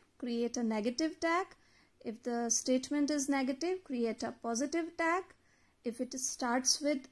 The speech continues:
I am, use aren't or ain't. If there is, uh, letters, use shall we. If there is there, then use there only. If this, that is there, we will be using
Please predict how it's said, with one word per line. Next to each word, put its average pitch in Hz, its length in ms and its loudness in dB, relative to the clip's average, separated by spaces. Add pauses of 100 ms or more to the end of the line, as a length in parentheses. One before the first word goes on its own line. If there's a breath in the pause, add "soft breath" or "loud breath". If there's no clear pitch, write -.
I 220 200 2
am, 339 280 0 (260)
use 226 600 0
aren't 294 720 0 (120)
or 240 240 -2 (160)
ain't. 302 560 2 (460 soft breath)
If 240 240 -4
there 254 280 4
is, 320 540 2
uh, 233 280 4
letters, 285 760 2
use 240 560 2
shall 339 440 4
we. 311 340 2 (500 soft breath)
If 233 160 -6
there 254 240 4
is 254 320 2
there, 320 480 6 (100)
then 240 240 2
use 233 360 2
there 359 300 2
only. 320 560 6 (580 soft breath)
If - 320 -6
this, 320 340 0
that 330 320 2
is 339 180 2
there, 339 400 2
we 254 160 4
will 240 200 2
be 233 100 2
using 233 500 2